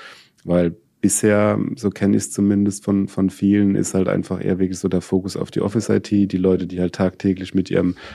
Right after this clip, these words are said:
P C, Laptop arbeiten, E-Mail und, und dann irgendwie die, die Phishing-E-Mails reinkommen und dann drauf reinfallen. Und, und oftmals halt die Produktionsmitarbeiter, wenn überhaupt, dann nur über einen Kiosk-P C irgendwie Zugriff haben auf, auf E-Mails und deswegen gar nicht so sehr im Fokus waren.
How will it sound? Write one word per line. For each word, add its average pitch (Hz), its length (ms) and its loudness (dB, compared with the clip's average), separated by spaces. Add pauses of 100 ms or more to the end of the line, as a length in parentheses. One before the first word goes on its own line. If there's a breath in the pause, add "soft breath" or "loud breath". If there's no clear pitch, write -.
(160 loud breath)
P 95 140 0
C, - 180 0
Laptop 101 420 2
arbeiten, 101 800 2
E-Mail 98 560 4 (300 loud breath)
und, 92 260 0
und 90 200 -2
dann 92 240 2
irgendwie 92 360 2
die, 90 200 -2
die - 100 -14
Phishing-E-Mails 90 720 0
reinkommen 85 540 -2
und 87 180 -2
dann 87 160 2
drauf 87 380 -2
reinfallen. 85 600 0 (500 loud breath)
Und, 87 260 -2
und 90 180 -8
oftmals 92 440 0
halt 92 100 0
die 95 60 0
Produktionsmitarbeiter, 90 1200 0
wenn 90 120 4
überhaupt, 90 380 0
dann 92 120 4
nur 95 100 4
über 87 120 0
einen 85 140 -2
Kiosk-P 104 480 0
C 104 300 0
irgendwie 98 220 0
Zugriff - 520 -6
haben 98 240 2
auf, 98 320 -2
auf - 260 -8
E-Mails 95 480 0
und 90 160 2
deswegen 92 420 2
gar 90 140 2
nicht 92 140 0
so - 80 -6
sehr 92 160 -2
im 90 100 0
Fokus 107 460 -4
waren. 80 300 -4